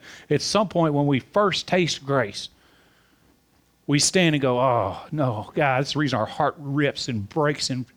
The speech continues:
our chest out. Our heart rips out of our chest in those moments because we know that we aren't good enough to be in the presence of God. And the truth of the matter is, we aren't good enough to be in the presence of God, except that God loves us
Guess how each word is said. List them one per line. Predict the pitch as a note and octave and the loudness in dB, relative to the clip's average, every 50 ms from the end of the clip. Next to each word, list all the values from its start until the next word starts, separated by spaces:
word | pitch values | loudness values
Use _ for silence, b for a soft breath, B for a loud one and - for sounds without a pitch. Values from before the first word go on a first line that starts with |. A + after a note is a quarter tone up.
| b b b b b | b b b b b
our | D#3 C3 A#2+ | -4 -4 -4
chest | - - - E3 D3+ C3 A#2+ A#2+ - - - - | -4 -2 0 2 2 2 0 -2 -4 -10 -10 -6
out. | - C#3+ C#3 C#3 - - _ _ b b b b b b b b - | -2 -2 -2 -2 -4 -8 _ _ b b b b b b b b -6
Our | B2+ B2+ | -6 -4
heart | - - F3 D3 C3 - | -2 0 -2 -2 -2 -4
rips | C3 C#3 C#3 D3+ D3+ - - - | -4 -2 0 0 0 0 2 2
out | D3 C#3 | 2 2
of | C3+ A#2+ | 2 2
our | B2 A#2+ | 2 0
chest | - - - D#3+ D3 B2+ - - | 0 -2 -2 0 0 0 0 -2
in | C#3 | -2
those | C3 B2 A#2 A#2+ | -2 -2 0 0
moments | D3+ F3 D#3 C3 - | 0 0 0 -2 -2
because | - C#3 - D3 A2+ | -6 -6 -4 -4 -2
we | B2+ C#3 C#3+ | 0 0 0
know | C3+ D3 D#3+ G3 F#3+ | 0 2 2 2 2
that | D#3 C#3+ - - | 2 0 -2 -2
we | D#3+ F#3+ F3+ | 0 0 0
aren't | E3 E3 C#3 A#2 - | 2 0 -2 -4 -4
good | - F#3+ F#3 | -2 -2 0
enough | D#3 C#3 C3+ B2 - | 0 2 0 0 -2
to | - | -4
be | B2 D3 D3 | -4 -2 0
in | C#3 C3 | 0 0
the | B2+ | -2
presence | - - - D#3 D#3+ D#3 C#3+ C#3 C#3 - | -4 -4 -2 -2 -2 -2 -2 -4 -6 -6
of | C#3+ B2 A#2 | -8 -8 -8
God. | B2 C3 A2 G2 - _ _ _ _ _ _ b b b b b b b b b b b b b b b b b b | -8 -8 -8 -10 -12 _ _ _ _ _ _ b b b b b b b b b b b b b b b b b b
And | b D3 | b -2
the | D3 | -2
truth | - - - A#3 A#3 G3+ | -2 -2 0 0 2 4
of | F#3+ F3+ | 4 2
the | F3+ | 4
matter | F3+ F#3 G3 G3+ F#3+ E3 | 4 4 4 4 4 4
is, | D#3+ F3 D#3 C3+ | 4 4 2 2
we | F3+ G#3+ A3 | 2 4 4
aren't | G#3 A#3+ B3 A#3+ D#3 | 6 4 4 2 2
good | B2+ B2+ A2 | 0 -2 0
enough | G#2+ G#2 G#2+ F#2+ - | 0 -2 -4 -4 -6
to | - | -6
be | A2 A2 | -4 -4
in | G#2+ G#2 | -2 -2
the | G2+ G2+ | -4 -4
presence | - A#2 G#2+ G#2 G2 G2 F#2+ - | -4 -2 -2 -2 -4 -6 -8 -12
of | A#2 G2+ | -12 -8
God, | G#2 A2 G#2+ F#2 - - - _ _ _ _ _ _ _ _ _ _ _ _ b b b b b b b b b b b b b b b b b b b _ _ _ _ _ _ _ - | -6 -6 -6 -6 -8 -12 -20 _ _ _ _ _ _ _ _ _ _ _ _ b b b b b b b b b b b b b b b b b b b _ _ _ _ _ _ _ 0
except | - D#3+ C#3 - - - - - - G3 F#3+ F3 - - | 2 2 2 2 2 0 0 2 4 4 4 4 2 2
that | E3 D#3 C3 A#2+ | 0 0 0 2
God | A#2+ E3 D3+ D3+ D3+ D3 D3+ C#3 | 2 4 4 4 4 4 2 2
loves | C#3 D3+ F#3 A#3 B3+ G#3+ D#3 A2+ A2 | 2 4 4 6 4 4 2 0 -2
us | G#2+ D#2+ D2 - - - - | -2 -4 -6 -10 -12 -14 -14